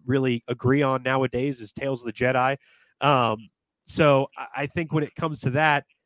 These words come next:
it's just the split is there, and I don't know if, if that unity is gonna come back. I mean,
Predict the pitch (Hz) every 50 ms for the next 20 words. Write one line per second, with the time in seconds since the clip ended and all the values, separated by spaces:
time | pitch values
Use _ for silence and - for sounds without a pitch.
0 | _ _ _ _ _ _ 147 139 - - - 156 143 - - - _ _ _ _
1 | _ _ _ _ _ _ _ _ _ _ - - - _ 147 135 156 156 - -
2 | - - - 170 185 185 - - 160 147 127 120 113 135 139 151 185 214 226 214
3 | 170 143 127 120 - - 117 127 135 139 135 127 123 131 131 135 135 131 123 -
4 | - - - 131 - - 139 123 107 104 117 123 135 135 135 131 135 131 127 113
5 | 117 139 127 120 - - 131 117 117 120 139 180 - - 131 120 123 120 117